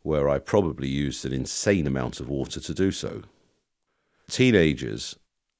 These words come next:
and especially those with a developing passion, are not exactly very conscious about the environment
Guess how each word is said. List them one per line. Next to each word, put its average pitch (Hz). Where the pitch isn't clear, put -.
and 82
especially 80
those 80
with 76
a -
developing 76
passion, 87
are 76
not 104
exactly 76
very 69
conscious -
about 71
the 71
environment 64